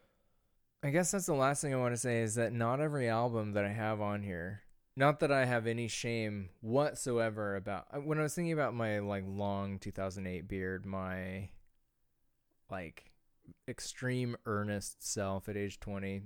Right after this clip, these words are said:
I started feeling this sort of embarrassment, and that's what triggered this, is that there are albums in our collection that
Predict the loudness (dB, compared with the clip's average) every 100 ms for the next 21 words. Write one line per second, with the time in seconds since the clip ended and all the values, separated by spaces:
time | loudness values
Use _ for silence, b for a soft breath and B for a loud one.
0 | -10 -10 -2 2 4 4 0 0 0 0
1 | -2 -4 -4 -2 -2 0 2 2 -2 -4
2 | -4 _ _ -6 -2 0 -2 -8 -8 -8
3 | -10 -8 -8 -6 2 4 4 -2 b b
4 | b b b b b _ _ _ -12 -2
5 | 2 2 2 2 4 2 2 0 0 -4
6 | -6 -8 -6 -2 2 2 2 2 2 2
7 | 0 0 0 0 2 4 4 0